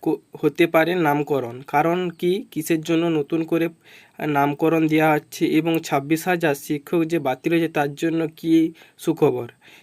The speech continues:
এখানে বলছে, সবচেয়ে বড় যে পরিবর্তনের সম্ভাবনা তৈরি হচ্ছে, তা হলো প্যারা টিচারের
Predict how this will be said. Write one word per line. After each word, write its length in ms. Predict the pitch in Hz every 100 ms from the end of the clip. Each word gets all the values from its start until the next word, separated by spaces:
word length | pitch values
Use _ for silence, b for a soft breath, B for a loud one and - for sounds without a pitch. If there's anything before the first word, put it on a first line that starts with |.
| -
এখানে 300 | 143 165 180
বলছে, 260 | 185 185
সবচেয়ে 460 | 180 170 147 151 185
বড় 280 | 151 160 165
যে 180 | 165 170
পরিবর্তনের 680 | 160 156 160 170 - 170 165
সম্ভাবনা 560 | 160 151 160 165 165
তৈরি 300 | 160 156 156
হচ্ছে, 420 | 170 160 - 123 120 b b b
তা 160 | - 156
হলো 320 | 170 170 175 180
প্যারা 240 | 143 147
টিচারের 520 | 147 139 139 139 147